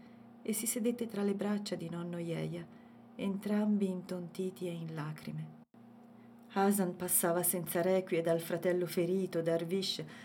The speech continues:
all'inconsolabile moglie, al figlio terrorizzato e al padre sbigottito, finché cedette allo sfinimento e si addormentò per terra, tra le zanzare impietose,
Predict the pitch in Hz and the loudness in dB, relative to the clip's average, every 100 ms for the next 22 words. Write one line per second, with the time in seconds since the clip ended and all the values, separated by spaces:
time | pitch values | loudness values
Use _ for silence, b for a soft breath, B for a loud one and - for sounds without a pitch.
0 | B - 196 202 202 202 - 196 190 202 | B 2 2 2 2 0 2 2 2 2
1 | 185 185 208 196 170 156 170 180 - 220 | 2 4 4 4 4 2 2 0 2 4
2 | 202 196 190 190 190 180 175 208 196 185 | 4 2 0 0 0 -2 2 2 2 2
3 | 175 170 180 - 160 196 180 180 196 180 | 2 2 0 0 2 2 0 -2 -2 -2
4 | - 214 202 170 165 B B B - 220 | 0 0 2 -2 -6 B B B -2 0
5 | 208 214 202 208 208 208 196 180 175 - | 2 0 2 4 4 4 0 0 -2 -4
6 | 175 170 160 156 156 - - - - 175 | -4 -4 -4 -6 -6 -12 -16 -18 -10 -4
7 | - 170 180 180 170 165 180 - 175 - | 0 2 2 2 -2 -2 -2 -2 -4 -2
8 | 165 151 - - - - 165 165 160 160 | -2 -2 -4 -12 -18 -14 -8 -6 -4 -4
9 | 156 165 170 165 160 160 160 151 147 - | 0 2 2 0 -4 -6 -6 -6 -8 -12
10 | B | B